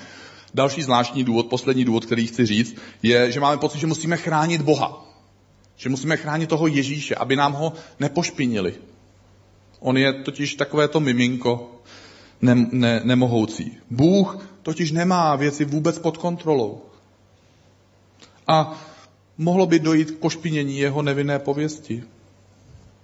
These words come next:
Ale ty a já, my se nemusíme stát křesťanským džihadistou.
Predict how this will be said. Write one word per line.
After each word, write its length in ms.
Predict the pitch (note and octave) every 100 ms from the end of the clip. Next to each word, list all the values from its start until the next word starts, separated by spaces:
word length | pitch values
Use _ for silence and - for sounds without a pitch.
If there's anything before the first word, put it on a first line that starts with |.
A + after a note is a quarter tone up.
| _ _ - - - -
Ale 180 | B2+ D3
ty 200 | D#3 G#3+
a 80 | F3+
já, 280 | E3+ D3 D3+
my 120 | D#3+
se 180 | E3 F3+ - -
nemusíme 640 | C3+ D#3+ F#3 F3+ F#3 F3+
stát 640 | E3 - B2+ A2 B2 - - -
křesťanským 640 | - D#3 - - C3+ - C#3+
džihadistou. 800 | B2+ B2 C3+ B2 F#2+ - E2+